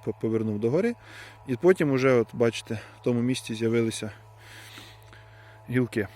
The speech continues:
А до тих пір, от бачимо, три-чотири п-, от в цьому місці перегину.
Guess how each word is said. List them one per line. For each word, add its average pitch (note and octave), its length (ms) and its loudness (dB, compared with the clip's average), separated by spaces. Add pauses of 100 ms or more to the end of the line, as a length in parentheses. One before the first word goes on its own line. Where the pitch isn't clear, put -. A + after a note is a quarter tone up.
(400)
А A2+ 300 2
до A#2+ 120 0
тих F3 200 2
пір, F3+ 220 6
от C#3+ 100 2
бачимо, C3+ 380 2
три-чотири C3+ 560 2 (140)
п-, A#2 340 -2 (1160)
от A2+ 140 -8
в - 60 -20
цьому B2 160 2
місці A#2+ 280 0
перегину. C#3+ 520 0